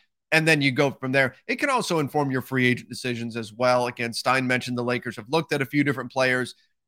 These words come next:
That's also important. The Lakers do have three non-guaranteed contracts right now. Austin Reaves, Wenyen Gabriel, I don't think they're going anywhere. Matt Ryan would probably be the one where if the Lakers had somebody that was out there on the market that they thought could fill a need, well, then they could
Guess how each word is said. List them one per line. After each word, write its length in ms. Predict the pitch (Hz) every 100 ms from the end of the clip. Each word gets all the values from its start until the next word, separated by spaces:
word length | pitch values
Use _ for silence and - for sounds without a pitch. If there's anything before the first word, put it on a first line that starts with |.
| _
That's 280 | 131 156 147
also 360 | 143 135 135 127
important. 560 | 120 127 123 120 123
The 60 | 123
Lakers 320 | 135 131 131
do 180 | - 147
have 200 | 143 127
three 500 | - 131 151 151 135 _ _
non-guaranteed 760 | 127 147 151 143 143 131 143 127
contracts 520 | 135 131 120 127 123
right 180 | 123 120
now. 260 | 123 123 123
Austin 420 | 127 175 - 139
Reaves, 340 | 127 135 135 113
Wenyen 300 | 131 127 120
Gabriel, 340 | 127 123 127 127
I 40 |
don't 160 | 127 120
think 160 | 123
they're 120 | 127
going 240 | 127 131 123
anywhere. 380 | 123 127 120 117 _ _ _ -
Matt 300 | 143 147 131
Ryan 400 | 131 127 123 117
would 140 | 120
probably 300 | - 123 123
be 140 | 120 127
the 120 | 120
one 300 | 127 123 117
where 140 | 123
if 80 | 117
the 80 | 127
Lakers 340 | 131 131 127
had 180 | 127 123
somebody 460 | - 165 165 160 147
that 180 | 135
was 140 | 127 127
out 240 | 127 113
there 240 | 135 127 123 _ -
on 160 | 156 165
the 80 |
market 400 | 139 135 135 135
that 140 | 123 107
they 80 | 117
thought 260 | 123 120
could 140 | 123 120
fill 220 | 143 127
a 40 |
need, 400 | 127 185 240 214 _ _ _ _
well, 300 | 123 131 135 -
then 160 | 131
they 140 | 131 131
could 180 | 127